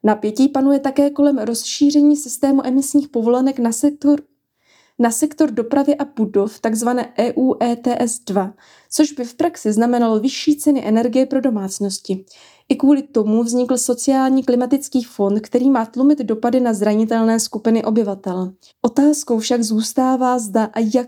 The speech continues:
efektivně budou jednotlivé členské státy fond využívat.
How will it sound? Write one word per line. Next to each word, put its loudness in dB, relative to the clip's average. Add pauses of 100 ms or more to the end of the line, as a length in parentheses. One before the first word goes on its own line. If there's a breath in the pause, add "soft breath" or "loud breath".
efektivně 0
budou 2
jednotlivé 2
členské -2
státy -2
fond 0
využívat. -4